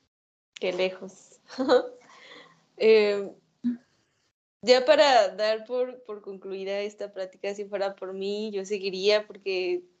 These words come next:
no sé, en lo personal es una plática que me está llenando tanto mi,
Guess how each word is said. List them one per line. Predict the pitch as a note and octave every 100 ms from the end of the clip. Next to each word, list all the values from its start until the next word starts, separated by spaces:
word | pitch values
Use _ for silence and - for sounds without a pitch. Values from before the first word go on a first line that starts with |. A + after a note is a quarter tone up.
| _ _ _ _ _ _ _ -
no | G3
sé, | G#3+ A3+ A#3+ B3+
en | C4
lo | A3 G#3+
personal | G#3+ G#3+ G3+ G#3
es |
una | A#3 A3
plática | A3 A3 A3+
que | A3+
me | G3+ G#3+
está | - G#3
llenando | B3+ C#4 B3+ A#3 A#3
tanto | - G3+ F#3+ C#4 A3+
mi, | G#3+ F#3+ F3+ -